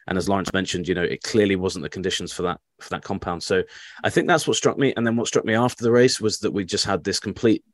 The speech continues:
doubling down from Mattia Binotto and from Carlos Sainz and a little bit from Charles Leclerc of, "Hey, there's nothing really wrong here. Everything's fine." And just, and, and Binotto said, "We're not gonna, we don't need to make any changes to the team." And you just think, "Well,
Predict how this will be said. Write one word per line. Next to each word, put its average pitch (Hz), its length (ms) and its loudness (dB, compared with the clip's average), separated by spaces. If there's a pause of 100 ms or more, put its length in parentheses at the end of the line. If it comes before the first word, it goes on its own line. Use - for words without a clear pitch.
(140)
doubling 101 360 2
down 104 320 0
from 92 200 -6
Mattia 92 300 2
Binotto 92 480 0 (480)
and 117 120 4
from 127 140 -4
Carlos 110 340 2
Sainz 110 320 0
and 110 200 -2
a 107 40 0
little 117 200 6
bit 120 120 4
from 110 120 -6
Charles 107 220 2
Leclerc 104 380 0
of, 90 140 -2 (380)
"Hey, 113 80 6
there's 104 160 4
nothing 135 240 2
really 107 180 6
wrong 98 240 2
here. 95 300 0
Everything's 104 340 -2
fine." 90 400 -4 (480)
And 98 220 0
just, - 380 0
and, 107 280 -2
and 107 140 -2
Binotto 113 340 0
said, 107 160 4
"We're 107 80 0
not 104 80 -2
gonna, 107 240 -2
we 110 80 -2
don't 107 160 2
need 110 140 -2
to 110 80 -6
make 101 100 -2
any 101 140 -2
changes 110 380 -2
to 101 100 -8
the 98 60 -4
team." 131 280 0
And 101 100 -6
you 98 60 -6
just 107 160 -4
think, 113 160 -6
"Well, 104 240 0